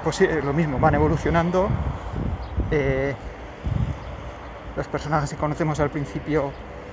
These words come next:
si los comparas con cómo acaban al final, pues no tiene nada que ver. Eh, bueno, la verdad es que yo creo que merece mucho la pena.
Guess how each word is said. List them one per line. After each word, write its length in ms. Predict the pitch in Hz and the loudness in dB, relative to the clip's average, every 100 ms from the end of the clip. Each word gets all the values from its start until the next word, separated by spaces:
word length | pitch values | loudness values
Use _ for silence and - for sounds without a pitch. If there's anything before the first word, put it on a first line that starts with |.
| - | -6
si 160 | - 151 | -2 -2
los 140 | 143 | -2
comparas 440 | 147 135 156 147 | -4 2 4 4
con 220 | - 139 143 | 0 -2 0
cómo 240 | 147 143 | 0 0
acaban 320 | 131 147 139 | 2 4 4
al 80 | 139 | 0
final, 320 | - 139 147 | -2 0 0
pues 280 | 123 131 - | -2 -6 -2
no 140 | 151 | -2
tiene 200 | 151 143 | 0 -2
nada 180 | 139 131 | 0 0
que 100 | 151 | 4
ver. 240 | 160 175 - - - - - - - - - - - - | 6 6 4 -6 -14 -12 -12 -12 -12 -14 -14 -14 -8 -4
Eh, 480 | 139 131 131 127 123 - - - - - - | -4 -2 -2 -4 -6 -10 -12 -8 -6 -6 -2
bueno, 200 | 156 135 - | 0 0 0
la 100 | 156 | 2
verdad 100 | 151 | 2
es 100 | 170 | 2
que 220 | - 175 170 - - - - - - - - - - - - - - - 165 | 4 4 2 -4 -4 -4 -4 -8 -6 -6 -4 -4 -4 -6 -8 -8 -8 -2 2
yo 100 | 165 | 4
creo 160 | 165 | 4
que 80 | 151 | 4
merece 300 | 143 156 147 | 4 4 2
mucho 240 | 139 - | 0 -2
la 80 | 123 | -2
pena. 280 | - - | 2 0